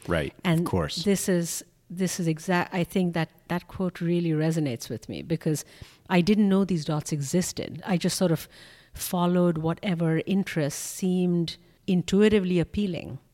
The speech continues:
Speaker 1: So you've got this broad, sort of relatively abstract interest
Speaker 2: Yeah.
Speaker 1: in using science for a, a social good. But what starts shaping it towards what specifically you're studying? So you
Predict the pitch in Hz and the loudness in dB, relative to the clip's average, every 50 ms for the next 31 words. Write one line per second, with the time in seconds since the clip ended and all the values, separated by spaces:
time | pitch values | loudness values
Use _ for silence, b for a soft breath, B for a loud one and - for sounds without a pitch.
0 | _ - - - 123 113 113 104 - 139 131 - 127 107 - 104 - - 107 107 | _ -6 2 6 6 6 6 8 8 8 8 8 4 -2 -2 -2 2 4 6 8
1 | 104 107 107 107 107 98 101 - - - 110 101 92 87 - 107 107 107 110 101 | 10 10 8 8 6 4 0 -4 0 2 2 2 2 0 2 2 4 4 4 2
2 | - 117 98 107 104 98 90 85 - - 110 101 95 95 - - 107 101 98 - | 0 0 2 2 2 2 0 -2 -2 0 2 2 2 2 0 0 0 0 2 2
3 | 101 92 175 170 104 98 98 101 104 104 98 92 101 95 92 - - 104 104 110 | 0 2 2 2 2 4 4 4 4 4 4 4 2 0 2 2 2 2 4 4
4 | 110 104 - - - - B B B B B B B - - - - 113 110 113 | 4 2 0 -2 -6 -10 B B B B B B B -18 -8 -2 2 4 6 8
5 | 110 104 98 95 92 92 - 95 95 - - 120 113 - - - 107 92 90 80 | 8 8 8 6 6 4 2 -2 -2 2 4 4 4 4 4 4 4 4 2 2
6 | - 104 104 104 90 78 71 - B B B B B B B B B - - 104 | 6 8 8 8 8 6 2 -4 B B B B B B B B B 6 6 6
7 | - - - - 110 104 110 117 - - - - - 151 139 - - - - - | 6 4 -2 -2 4 4 4 4 4 0 -2 2 4 4 4 4 0 -2 0 2
8 | - - 139 131 131 - - 127 123 117 - - - - - - 117 110 110 110 | 4 6 6 6 6 6 4 6 6 4 2 0 -4 -8 -2 0 2 4 6 6
9 | 113 113 113 113 107 - - - - _ _ - 117 107 113 110 - - - - | 8 8 8 6 4 0 -4 -6 -6 _ _ -4 0 2 2 2 2 0 -6 -4
10 | - - 113 - - - 139 - - 120 - - 110 101 95 92 95 95 - - | 0 0 0 0 4 2 2 2 2 0 0 2 2 4 4 4 4 2 0 2
11 | - 123 131 120 87 78 73 73 - - - 95 90 92 92 95 95 98 98 98 | 2 4 6 4 4 2 0 -4 -4 -2 0 2 4 4 4 4 4 4 2 0